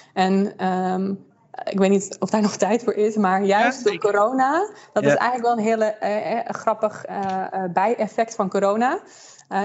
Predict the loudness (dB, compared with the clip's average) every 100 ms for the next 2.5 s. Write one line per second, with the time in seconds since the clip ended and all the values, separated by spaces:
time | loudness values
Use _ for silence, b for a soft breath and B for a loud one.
0 | 0 -2 0 0 2 0 0 -4 -6 -2
1 | 0 2 -2 -6 -2 2 2 0 0 0
2 | 0 -4 -8 -4 -2